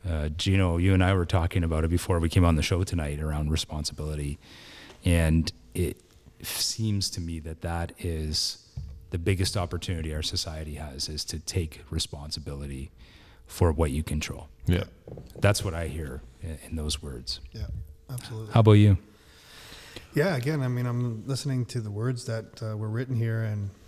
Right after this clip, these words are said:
Speaker 3: number one, very Masonic in a lot of the principles of betterment and being accountable and looking for just that better way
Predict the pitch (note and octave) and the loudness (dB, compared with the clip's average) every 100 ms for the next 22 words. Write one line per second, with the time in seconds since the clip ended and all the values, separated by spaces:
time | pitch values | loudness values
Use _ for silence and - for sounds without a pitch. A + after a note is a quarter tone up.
0 | - B2+ B2 A2+ A#2+ B2 A#2+ A2 G#2 - | -6 -2 -2 0 -2 -2 -4 -6 -10 -12
1 | B2 B2 D3+ B2 G#2+ A2 G#2+ A2 - - | -6 -2 0 -2 -4 -6 -6 -6 -8 -16
2 | - - - A2+ G#2+ G#2 - G#2+ A2 A2+ | -20 -6 -2 0 -2 -4 -4 -2 0 -2
3 | G#2 - B2+ - - A#2+ A2 G#2+ G2 G2+ | -4 -6 -6 -6 -6 -4 -4 -6 -8 -12
4 | - A#2+ B2+ B2 A2 F#2+ G2 - G#2 G2 | -10 -2 0 0 -2 -6 -10 -10 -8 -6
5 | G2 F#2+ - A#2+ A2+ G#2 B2+ A#2+ G#2 G#2+ | -6 -8 -6 -4 -4 -4 -4 -4 -4 -6
6 | G2+ G2+ - G2+ F#2+ F#2+ - A#2+ A#2 A#2+ | -6 -6 -8 -10 -8 -10 -6 -6 -4 -4
7 | G#2 - A2 G#2+ G#2 G2+ - G#2 F#2+ G#2+ | -6 -6 -4 -4 -6 -10 -8 -8 -6 -6
8 | G#2 G2+ G#2 | -4 -4 -4